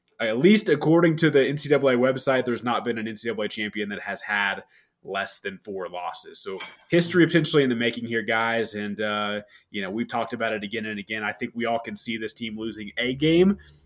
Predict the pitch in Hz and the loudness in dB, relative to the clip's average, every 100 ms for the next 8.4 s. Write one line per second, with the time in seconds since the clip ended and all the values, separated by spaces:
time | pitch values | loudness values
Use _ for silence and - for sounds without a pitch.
0 | _ 104 104 - 120 110 - 117 110 117 | _ -12 -8 -4 -4 -4 -6 -8 -4 -4
1 | 117 110 117 120 - 123 123 127 131 139 | -4 -6 -4 -4 -4 -6 -2 0 0 -2
2 | - 123 117 135 127 135 139 131 - _ | -2 -2 -2 -4 -2 -2 -2 -2 -6 _
3 | _ - - 123 135 120 110 113 110 107 | _ -8 -6 0 0 2 0 -2 0 -2
4 | 101 98 95 95 95 92 - 104 - 113 | 0 -2 -2 -8 -6 -6 -4 -6 -2 -4
5 | 107 113 139 131 147 156 143 143 143 139 | -4 -2 -4 -2 -2 0 4 4 4 2
6 | 131 131 123 139 131 - - - - 120 | 2 0 0 0 0 -2 -18 -12 0 2
7 | - 135 - 143 147 147 123 139 131 139 | 2 -2 0 0 0 0 2 4 4 2
8 | 127 - 120 107 | 0 0 -2 -4